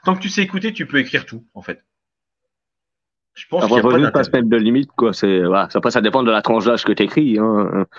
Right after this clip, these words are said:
Speaker 1: Moi, je
Speaker 2: Moi, c'est
Speaker 1: honnêtement,
Speaker 2: pareil.
Speaker 1: je, je pense qu'il y a des projets que j'ai en tête, que si j'écris, on va me dire, ça, c'est, tu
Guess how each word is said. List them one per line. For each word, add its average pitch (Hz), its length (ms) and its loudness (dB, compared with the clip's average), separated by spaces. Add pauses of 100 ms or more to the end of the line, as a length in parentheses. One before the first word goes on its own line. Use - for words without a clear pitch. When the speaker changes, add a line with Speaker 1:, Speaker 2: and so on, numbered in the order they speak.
(200)
Speaker 1:
Moi, - 60 -4
je - 100 -6
Speaker 2:
Moi, 113 100 0
c'est 110 140 2
Speaker 1:
honnêtement, 135 60 0
Speaker 2:
pareil. 151 180 2 (200)
Speaker 1:
je, - 120 -12 (260)
je 147 140 -4
pense 202 220 -2
qu'il 185 100 -2
y 156 40 4
a - 20 4
des 143 120 2
projets 143 520 2
que 120 180 -4
j'ai 117 140 2
en 113 140 0
tête, 190 280 -2
que 127 100 -4
si 127 180 -6
j'écris, 117 300 -6
on 156 60 -2
va 110 120 0
me 98 60 -4
dire, 123 240 -2
ça, 117 180 -4
c'est, 92 180 -10
tu 92 160 -10